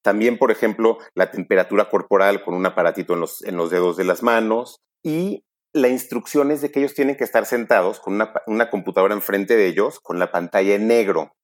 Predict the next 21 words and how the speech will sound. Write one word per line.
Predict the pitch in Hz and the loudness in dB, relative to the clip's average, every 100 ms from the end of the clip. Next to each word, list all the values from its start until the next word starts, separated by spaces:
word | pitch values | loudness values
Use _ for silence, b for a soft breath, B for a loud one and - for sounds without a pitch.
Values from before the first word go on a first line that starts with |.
| _ _ | _ _
Cuando | 107 107 | 0 2
toquen | 143 139 160 | 0 0 0
el | 147 110 | 0 -2
clic | - 113 117 113 - - | -4 -2 -2 -4 -18 -10
en | 110 95 | -6 -4
el | 90 | -2
mouse | 92 95 95 110 | 0 2 0 0
de | 104 | 0
la | 92 90 | 0 0
pan-, | 90 90 | -6 -4
de | 92 | -2
la | 85 | -2
computadora, | - 85 - 92 90 98 214 - _ _ | -2 -12 -2 2 4 2 -2 -12 _ _
pasaban | 120 110 127 135 143 - | -4 2 2 2 -2 -6
seis | - 139 143 147 | -2 0 0 0
segundos | 170 151 147 110 87 - | -2 2 0 0 -4 -8
con | - 92 | -6 -4
la | 87 | -2
pantalla | 90 87 101 110 | -6 -2 -2 -2
en | 120 | -2
negro | 117 90 135 - | -2 -2 -4 -6